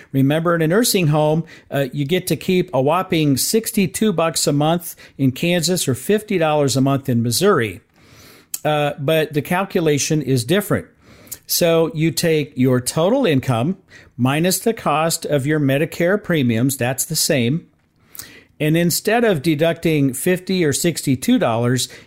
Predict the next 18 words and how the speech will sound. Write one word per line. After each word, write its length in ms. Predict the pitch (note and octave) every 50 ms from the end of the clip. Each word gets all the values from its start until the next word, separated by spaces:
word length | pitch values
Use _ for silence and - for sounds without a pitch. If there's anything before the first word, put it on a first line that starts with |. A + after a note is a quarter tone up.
| _
you 100 | - C3
get 240 | C3 C3+ F3+ F#3 F#3+
to 80 | - E3
deduct 540 | C3+ D3 D3 C3 D3 C#3+ D3 D#3 - - -
and 160 | C#3+ C#3 B2
keep 340 | - - D3 C3 B2+ - -
seven 380 | - - E3+ E3+ F3+ G#3 G3+
hundred 340 | E3 F#3 F#3+ F3+ F#3+ F#3 E3+
and 140 | E3 D3+ B2+
forty-six 580 | - - D#3 D#3+ E3 E3+ - - F3+ F3 -
dollars 380 | - - C3 C#3+ D3 D3 C#3+ -
per 180 | - - F#3 F#3+
month 460 | F3 C#3+ A#2+ A#2 B2 C3 - - - - - - - - - -
as 240 | C#3+ C#3 C#3+ C3
the 100 | B2+ D#3
resident's 540 | D3 C3+ D3 D3+ D3+ C3 D3 C#3+ D3 C#3 B2
protected 840 | - - - - B2 - - - F3+ F#3 F3+ - G3+ F#3 E3+ E3 - -
income. 640 | D3 E3 F3+ G3 F3+ - - C3+ G#2+ F2+ E2+ G2